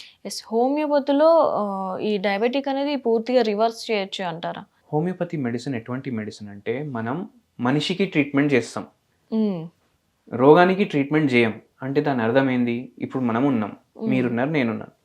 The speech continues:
Speaker 2: మీకు షుగర్ వ్యాధి ఉంది, నాకు షుగర్ వ్యాధి ఉందనుకోండి,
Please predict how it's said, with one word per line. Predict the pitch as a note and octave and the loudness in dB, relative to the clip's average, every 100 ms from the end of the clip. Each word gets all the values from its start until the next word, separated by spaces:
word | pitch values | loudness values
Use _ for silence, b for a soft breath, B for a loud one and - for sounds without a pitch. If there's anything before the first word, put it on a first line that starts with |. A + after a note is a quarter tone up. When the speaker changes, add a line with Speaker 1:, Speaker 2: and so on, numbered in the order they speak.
| _ _ _ _ _ _ _ - - | _ _ _ _ _ _ _ -12 -2
Speaker 2:
మీకు | C#3 E3+ F#3+ G3 | 2 2 2 2
షుగర్ | G3 F#3 | 6 6
వ్యాధి | F3+ F3 F3+ | 8 6 6
ఉంది, | F3 G3+ | 2 4
నాకు | F#3 E3+ | 2 2
షుగర్ | E3 D3+ C#3+ | 2 6 8
వ్యాధి | B2+ C3 | 8 6
ఉందనుకోండి, | E3+ B2+ B2 B2 G2+ | 2 2 0 -2 -6